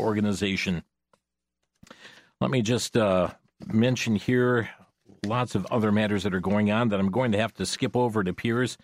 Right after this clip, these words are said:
Oh, yes, we mentioned here on Crosstalk about the Ohio Senate voting to override, thankfully, Governor DeWine's veto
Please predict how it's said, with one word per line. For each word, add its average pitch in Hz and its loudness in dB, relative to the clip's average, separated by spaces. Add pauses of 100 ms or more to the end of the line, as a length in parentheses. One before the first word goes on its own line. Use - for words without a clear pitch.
(340)
Oh, 127 6
yes, 127 2
we 110 2
mentioned 127 2
here 127 2
on 107 0
Crosstalk 123 -2
about 104 0
the 101 -2
Ohio 113 0
Senate 127 -2
voting 117 2
to 98 -2
override, 131 2
thankfully, 135 0
Governor 120 0
DeWine's 117 2
veto 131 0